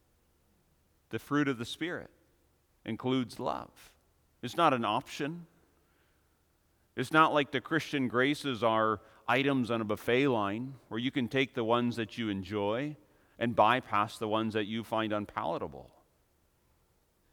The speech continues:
If we have faith in the Lord Jesus Christ, there will be a measure of love, love towards God, yes, but notice that this love,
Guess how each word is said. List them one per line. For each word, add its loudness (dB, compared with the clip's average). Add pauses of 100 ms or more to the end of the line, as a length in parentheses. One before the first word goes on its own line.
(120)
If 0
we 6
have 4
faith 0
in 0
the 0
Lord 2
Jesus -6
Christ, 0
there 2
will 0
be -2
a -2
measure -4
of -6
love, 0
love 2
towards -4
God, 2
yes, 2
but -4
notice 0
that 0
this -2
love, 4